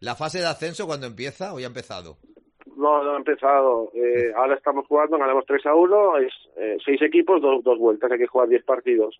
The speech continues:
Speaker 1: ¿Y cuándo, y
Speaker 2: Quedan
Speaker 1: te-,
Speaker 2: las tres,
Speaker 1: y teóricamente
Speaker 2: las
Speaker 1: la
Speaker 2: tres
Speaker 1: fase de
Speaker 2: últimas.
Speaker 1: ascenso cuándo empieza? ¿Cuándo acabe esta?
Speaker 2: Pues en teoría sí, yo no he visto aún calendario. De hecho, lo he colgado ahora porque no había encontrado aún, hace un rato lo he colgado la clasificación de la fase de permanencia.
Speaker 1: Ya, ya, por eso, por
Speaker 2: Entonces,
Speaker 1: eso.
Speaker 2: no sé.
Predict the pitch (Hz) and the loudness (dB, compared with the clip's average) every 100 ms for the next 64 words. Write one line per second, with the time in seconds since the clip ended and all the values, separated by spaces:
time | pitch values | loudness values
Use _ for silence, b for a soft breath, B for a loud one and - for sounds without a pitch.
0 | _ 104 98 123 135 135 - 143 160 165 | _ -18 -14 -8 -8 -8 -2 0 2 0
1 | 160 156 143 _ - 107 123 143 143 127 | 0 -4 -8 _ -18 -12 -10 -8 -8 -6
2 | 160 135 - 139 123 135 135 156 135 113 | -6 -8 -8 -8 -8 -10 -12 -12 -12 -12
3 | 101 120 - 190 _ _ _ _ _ _ | -14 -14 -14 -20 _ _ _ _ _ _
4 | 107 110 113 135 170 - 90 - _ _ | -16 -12 -10 -8 -8 -10 -16 -16 _ _
5 | _ _ _ _ _ _ _ _ _ 135 | _ _ _ _ _ _ _ _ _ -6
6 | 135 139 123 120 143 185 - 185 180 151 | -2 -4 -2 -2 0 0 0 -2 -4 0
7 | 135 147 185 185 - 156 147 139 131 123 | 2 4 2 2 0 2 6 6 6 6
8 | 120 117 113 113 117 117 120 117 117 117 | 6 6 4 4 2 0 0 0 2 2
9 | 117 127 - 185 170 170 175 165 170 196 | 4 4 4 6 6 6 4 6 4 2
10 | 170 156 151 170 156 151 143 151 143 156 | 0 0 2 2 2 -2 0 2 4 4
11 | 170 147 156 151 151 165 160 143 131 139 | 2 0 -2 -2 0 2 2 4 2 4
12 | 165 139 135 127 127 135 139 156 120 135 | 4 2 -2 -2 -2 -2 -2 -2 -2 -2
13 | 156 151 135 - 131 117 110 127 123 - | -2 2 0 2 0 0 0 -2 -2 -6
14 | 101 95 104 107 113 117 117 120 117 120 | -8 -8 -8 -6 -4 -4 -4 -4 -4 -4
15 | 113 120 - - | -8 -8 -10 -14